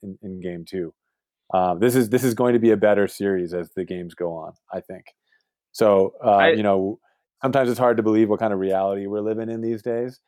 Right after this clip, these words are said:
Speaker 1: And I, I feel like the reality of game one was not the actual reality of this matchup or this series.
Speaker 2: Well, I think what's exciting, I mean, so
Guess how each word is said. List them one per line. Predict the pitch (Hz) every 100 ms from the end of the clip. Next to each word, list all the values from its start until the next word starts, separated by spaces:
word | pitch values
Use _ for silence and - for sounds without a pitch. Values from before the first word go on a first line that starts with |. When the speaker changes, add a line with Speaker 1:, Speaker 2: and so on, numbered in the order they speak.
| _ _
Speaker 1:
And | 107
I, | 101 104 -
I | 104
feel | - 113
like | 107 101
the | 95
reality | 95 98 98 98 95
of | 87
game | 98 98
one | 92 95 101 113 147 143 _ -
was | 92
not | 107 104
the | 98
actual | 98 95 98 92
reality | 90 87 87 85 82
of | 82
this | 85 -
matchup | 80 80 85
or | - 87
this | 82 - -
series. | 85 80 82 - _ _ _ _ _ _ _ _ _ -
Speaker 2:
Well, | - 165
I | 170
think | 208
what's | 143 139
exciting, | 131 - 127 143 117 104
I | 120
mean, | 120 110 113 - _ _ _
so | - 147